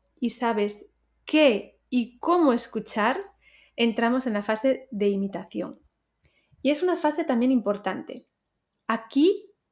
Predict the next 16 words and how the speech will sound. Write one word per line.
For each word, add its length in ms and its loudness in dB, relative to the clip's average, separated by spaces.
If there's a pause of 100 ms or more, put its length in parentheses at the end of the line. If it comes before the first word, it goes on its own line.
(180)
te 140 8
dedicas 480 2
a 40 0
imitar. 540 -6 (1080)
Imitar 500 6 (520)
es 300 6
reproducir 760 6
algo 560 2
que 160 4
observas 760 0 (120)
de 220 2
la 120 2
manera 400 0
más 440 0
fiel 420 -2
posible. 680 -2